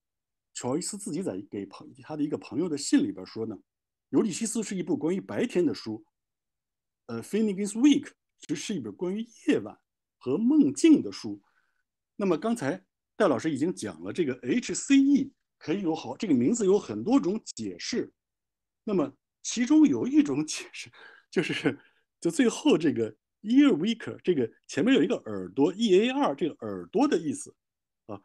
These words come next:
这是不是一种，呃，望文生义，还是，呃，far-fetched 的解释呢？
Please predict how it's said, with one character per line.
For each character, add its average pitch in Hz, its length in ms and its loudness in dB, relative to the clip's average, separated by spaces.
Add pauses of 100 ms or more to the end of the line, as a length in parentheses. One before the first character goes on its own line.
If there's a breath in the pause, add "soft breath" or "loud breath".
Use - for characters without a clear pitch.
这 247 140 0
是 226 160 -2
不 202 80 -2
是 226 100 -4
一 180 80 -6
种， 117 160 -6 (100)
呃， 117 280 -14
望 175 180 0
文 185 140 0
生 262 260 -2
义， 175 80 -2
还 123 160 -4
是， 127 260 -6 (300)
呃， 98 320 -12 (1160)
far-fetched - 580 -6
的 113 100 -8
解 202 160 -10
释 139 140 -4
呢？ 143 100 0